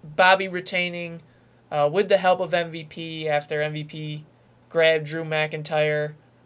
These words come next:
uh, McIntyre's leg before McIntyre went for the, um, the Claymore. Well done.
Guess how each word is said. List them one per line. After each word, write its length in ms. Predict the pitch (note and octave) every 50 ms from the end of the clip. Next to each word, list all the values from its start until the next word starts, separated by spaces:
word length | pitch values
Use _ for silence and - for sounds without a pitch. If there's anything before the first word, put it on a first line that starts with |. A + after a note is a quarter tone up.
| _ -
uh, 640 | - C#3 C#3 C3+ C3 B2+ B2 B2 B2 A#2+ A#2+ - - - - D#3
McIntyre's 580 | D#3+ D#3+ D#3 D#3 D#3+ D#3 E3 D#3 D3+ D3+ D3+
leg 500 | E3 F#3 F#3+ F#3 F#3 F#3 F#3 F3+ E3 E3+ - _ _ -
before 500 | E3+ D#3 D#3 - E3+ D#3+ D#3 D#3+ D#3 D3+
McIntyre 640 | D3+ D#3 D3+ D3+ D#3 D3+ D3 - D#3+ D3+ D3 D3 D3
went 240 | D3+ D#3 D3+ A#2+ -
for 280 | - E3 D#3+ D#3+ D#3
the, 520 | D3+ D#3 D3 D3 D3 D3 C#3+ C#3+ C#3+ - -
um, 480 | - C3+ B2+ B2 B2 A#2+ A#2 A#2+ A#2+ D3+ _ _ _ _ _ _ _ _ _ _ _ _ _ _ _ - - _ - -
the 80 | D3
Claymore. 680 | - - G3+ F#3+ G3 F#3+ F#3 F3+ F3+ F3+ E3+ E3 E3 D#3+ - _ _ _ _ _ _ _ _ _ _ _ _ _ _ _ _ _ _ _ _
Well 240 | - A#3 A#3+ A#3+ A#3
done. 440 | - G#3+ G#3+ G#3+ G#3+ G#3+ G#3 G#3